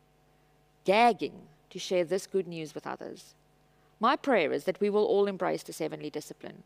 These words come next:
Get the tattoo, run to finish this race with joy and steadfastness, and one day we will all see each other in heaven and we'll be able to lock eyes and look at each other and say,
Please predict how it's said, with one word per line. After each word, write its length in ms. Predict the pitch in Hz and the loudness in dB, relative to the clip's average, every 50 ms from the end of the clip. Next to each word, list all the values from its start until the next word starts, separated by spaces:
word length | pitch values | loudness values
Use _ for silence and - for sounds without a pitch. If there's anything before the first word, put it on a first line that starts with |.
| _ _ _ _ _ _ _ _ _ _ _ _ _ | _ _ _ _ _ _ _ _ _ _ _ _ _
Get 220 | - 220 233 - - | 4 4 4 4 0
the 80 | - | -2
tattoo, 560 | - - 185 156 - - - 107 87 - - - _ _ _ _ _ _ _ | -2 0 -2 -2 -2 -4 -6 -6 -6 -6 -8 -12 _ _ _ _ _ _ _
run 380 | - 156 156 185 202 220 240 240 | -12 -4 0 2 2 2 0 -4
to 100 | - 226 | -8 -8
finish 340 | - - 240 220 220 - - | -4 -4 -4 -4 -4 -8 -8
this 240 | - 185 - - - | -10 -10 -12 -8 -6
race 460 | 107 82 55 - - - - - - - | -4 -4 -4 -6 -10 -16 -18 -20 -20 -20
with 80 | - - _ - | -20 -20 _ -4
joy 320 | - - 220 208 214 214 | 2 4 4 6 6 4
and 120 | 190 170 - | 2 -2 -6
steadfastness, 760 | - - - 208 185 - - - 175 160 165 - - 143 - | -6 -2 0 0 0 0 -2 -2 0 0 0 -2 -6 -14 -12
and 120 | 175 165 | -8 -2
one 240 | 170 180 226 277 302 | 2 2 2 2 2
day 240 | 214 160 127 131 131 _ - - - _ _ - | 0 0 0 -2 -6 _ -18 -20 -20 _ _ -2
we 100 | 214 247 | 0 2
will 160 | 269 294 285 | 4 4 4
all 200 | 240 254 269 277 | 4 4 2 2
see 220 | - - - 262 | -2 -4 -6 -6
each 160 | 220 - - - | -6 -4 -6 -6
other 280 | - - - - - - _ _ _ _ _ - | -6 -6 -8 -10 -14 -16 _ _ _ _ _ -4
in 160 | 262 269 247 | -2 0 2
heaven 340 | 226 180 147 127 - 87 - | 2 2 2 2 -2 -6 -4
and 80 | 160 | -2
we'll 80 | 180 185 | -2 0
be 120 | 175 202 | 2 2
able 200 | - 196 196 208 | 2 2 2 0
to 140 | - - 190 | -2 0 2
lock 260 | 185 185 190 - - | 2 2 2 2 0
eyes 440 | 190 165 143 120 - - 131 - - | 0 0 0 0 -2 -4 -8 -10 -10
and 140 | 175 165 165 | -10 -4 -2
look 180 | 175 190 - | -2 0 2
at 80 | 240 220 | 2 2
each 180 | 214 170 - 180 | 2 0 -2 -2
other 180 | 151 151 143 | -2 -2 -4
and 100 | 139 151 | -8 -12
say, 300 | - - 160 147 151 151 | -8 -4 -4 -2 -2 -4